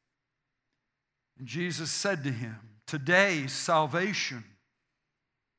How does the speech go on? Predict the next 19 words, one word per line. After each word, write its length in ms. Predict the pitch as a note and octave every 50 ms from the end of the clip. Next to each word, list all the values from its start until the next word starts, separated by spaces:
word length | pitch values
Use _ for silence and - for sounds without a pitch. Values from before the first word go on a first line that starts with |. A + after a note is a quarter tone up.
| _ C#3+
has 160 | C#3 - -
come 240 | - - D#3 C#3+ A#2+
to 100 | - C3
this 220 | A2+ B2 A#2 - -
house." 540 | - G2 - - _ - - - - - - - _ _ _ _ _ _ _ _ _ _ _ _ _ _ _ _ _ _ _ _ _ -
Because 340 | B2 A#2+ - D3+ C#3 A#2+ -
he 220 | - F3+ F3 D3+
too 460 | E3 - - G3 F3 D#3+ D3 D3 D3 -
is 120 | D3+ A#2+ C3+
a 60 | C#3+
son 260 | - - E3+ D#3 D3
of 100 | C#3 B2
Abraham. 500 | D3 D#3 C#3+ B2+ C3+ A#2 C3+ B2 A#2+ C3 D3+
And 200 | D3 C#3+ C#3+ D3+
then 160 | D3+ D#3+ D3+
this 220 | F3+ G3+ - -
line, 380 | A3+ A#3 A3+ G3+ D#3 B2 A2 G#2 - - -
this 220 | E3+ F3 - -
line, 360 | A3 A3+ G#3+ F3+ C3 A2+ G#2+